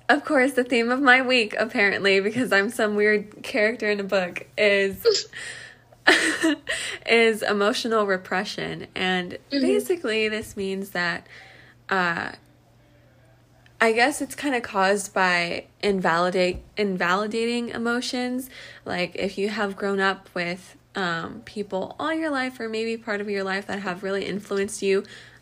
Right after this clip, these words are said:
Speaker 1: to not show your emotions, to not use your emotions as, like, an excuse to take a break and to have
Speaker 2: Mm-hmm.
Speaker 1: time to yourself,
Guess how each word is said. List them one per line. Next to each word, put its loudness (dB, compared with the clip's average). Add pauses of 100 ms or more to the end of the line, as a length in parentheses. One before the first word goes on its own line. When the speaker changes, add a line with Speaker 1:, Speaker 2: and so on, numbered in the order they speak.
(140)
Speaker 1:
to 0
not 0
show -2
your -2
emotions, -4 (260)
to -6
not -2
use -2
your 2
emotions -4
as, -4
like, -4
an -6
excuse -8
to -4
take -8
a -2
break -6 (420)
and -4
to -10
have -2
Speaker 2:
Mm-hmm. -8
Speaker 1:
time -2
to -6
yourself, -4